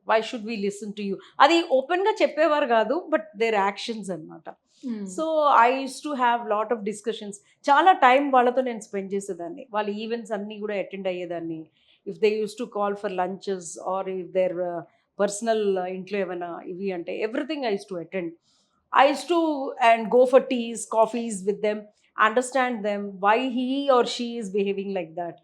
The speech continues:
Speaker 1: And వాళ్ళవన్నీ అర్థం చేసుకుని I used to, uh, try to give a, uh, I mean,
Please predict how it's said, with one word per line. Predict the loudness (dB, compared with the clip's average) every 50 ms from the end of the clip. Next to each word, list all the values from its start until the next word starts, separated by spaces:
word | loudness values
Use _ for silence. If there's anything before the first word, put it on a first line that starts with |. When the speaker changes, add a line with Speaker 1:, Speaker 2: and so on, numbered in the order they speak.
| _ _ _ _ _ _ _ -6 -6
Speaker 1:
And | -6 -6 -6 -10 -12
వాళ్ళవన్నీ | -12 -14 -6 2 6 6 8 8 6 4 4 2 2 0 -2 -2 0 2
అర్థం | 4 4 4 4 4 2 2 2 0
చేసుకుని | -4 -6 -8 -8 -6 -4 -4 -2 0
I | 0 2 2 0 -2
used | -4 -8 -10 -10
to, | -8 -8 -6 -6 -6 -8 -10 -14 _ _ _ _ _ _ _ -14
uh, | -8 -6 -4 -2 -2 -2 -2 -4 -2 2
try | 4 4 4 4 2
to | 0 -2 -2
give | 0 4
a, | 6 8 8 8 6 2 -2 -4 -6 -12 _ _ _ _ _ -8
uh, | -6 -2 0 0 0 -2 -2 -6 -12 -18 -4 0 2
I | 4 4
mean, | 4